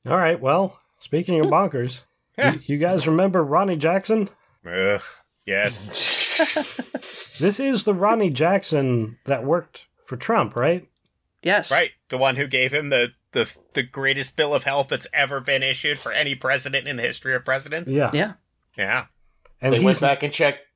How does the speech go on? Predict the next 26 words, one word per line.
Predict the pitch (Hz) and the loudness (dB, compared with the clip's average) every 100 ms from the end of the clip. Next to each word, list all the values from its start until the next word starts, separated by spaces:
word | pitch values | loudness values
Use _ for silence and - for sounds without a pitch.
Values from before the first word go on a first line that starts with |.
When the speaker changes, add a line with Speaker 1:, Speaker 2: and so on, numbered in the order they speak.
| - | -10
Speaker 4:
Lincoln's | 120 143 135 143 139 117 | -4 -4 0 0 2 -2
and | 104 | -4
Washington's | 107 120 131 - 123 143 131 131 | 0 0 0 -2 -6 -2 0 2
and | 101 90 | 0 0
Roosevelt's | 107 117 120 123 123 123 123 - 87 | 0 0 -2 2 4 4 2 -2 -10
and | 87 82 _ _ - | -10 -18 _ _ -8
Speaker 2:
Easily. | 110 104 98 85 80 - _ _ | -6 -6 -6 -6 -6 -8 _ _
Speaker 4:
Yep. | 98 101 - _ _ _ | -2 0 -2 _ _ _
Speaker 3:
Yeah, | - | -8
Speaker 1:
And | 131 135 | -2 0
he's | 196 | 2
Speaker 3:
he | 196 | 2
said | 175 | 4
Speaker 1:
now | 208 | 4
a | 196 | 4
Speaker 3:
that | 165 | 4
Speaker 1:
U | 208 | 2
S | 190 | 2
representative? | 175 180 135 135 180 233 262 226 - _ _ _ - | 0 0 0 0 0 2 0 -4 -10 _ _ _ -4
Speaker 3:
Yep. | - _ - | -4 _ -8
Speaker 2:
Mm-hmm. | 139 156 339 - _ _ _ - | -6 -6 -8 -14 _ _ _ -4
Speaker 4:
Also | 143 165 170 | -2 2 2
known | 160 156 | 2 2
as | 135 | 0
Doctor | - 147 147 127 | 2 0 2 -2
Feelgood? | - 143 190 247 269 | -2 0 2 2 0